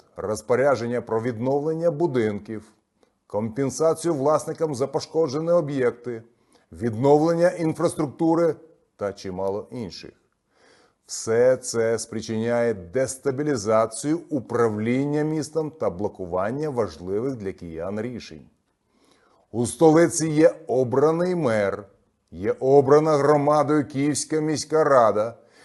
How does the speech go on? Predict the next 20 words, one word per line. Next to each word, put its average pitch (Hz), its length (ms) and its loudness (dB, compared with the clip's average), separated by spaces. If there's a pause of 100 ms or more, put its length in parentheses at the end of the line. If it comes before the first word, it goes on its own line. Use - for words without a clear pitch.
(100)
Вони 160 580 4
за 135 200 4
законом 147 580 2
забезпечують 110 1120 -2
життєдіяльність 120 960 0
міста. 113 460 -8 (1040)
В - 40 -20
той 90 140 -10
же 85 100 -12
час 131 400 -6 (600)
новий 92 320 -6
голова 87 300 -6
К 80 120 -10
М 82 140 -10
В 87 80 -6
А 123 200 -6 (200)
намагається 101 720 -8
в - 60 -12
порушення 117 440 -6
закону 131 500 -6